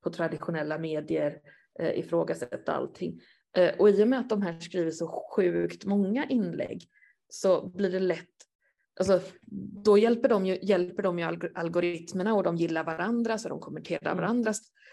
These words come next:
Speaker 1: Så deras inlägg kommer också upp och blir en väldigt stor del av det som syns.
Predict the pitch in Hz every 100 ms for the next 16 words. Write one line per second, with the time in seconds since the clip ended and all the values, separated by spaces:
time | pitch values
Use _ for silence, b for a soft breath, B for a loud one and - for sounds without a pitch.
0 | b - 196 190 170 190 175 160 156 -
1 | _ _ _ _ _ _ - 214 190 165
2 | - - - 294 - 202 185 175 170 170
3 | - - 226 240 214 160 165 165 127 151
4 | - - 196 196 - 359 - - -